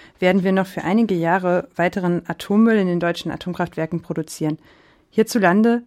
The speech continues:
gibt es aber keinen Ort, der für eine sogenannte Endlagerung dieses Mülls ausgewiesen ist. Es gibt eine Richtlinie der Europäischen Union,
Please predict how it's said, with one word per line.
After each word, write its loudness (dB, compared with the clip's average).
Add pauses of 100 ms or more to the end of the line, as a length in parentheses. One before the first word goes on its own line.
gibt -6
es -4
aber 2
keinen -6
Ort, 2
der 2
für -6
eine 0
sogenannte -4
Endlagerung -2 (320)
dieses -4
Mülls 0
ausgewiesen -6
ist. -10 (840)
Es -4
gibt 2
eine 4
Richtlinie 2 (320)
der 2
Europäischen -4
Union, -2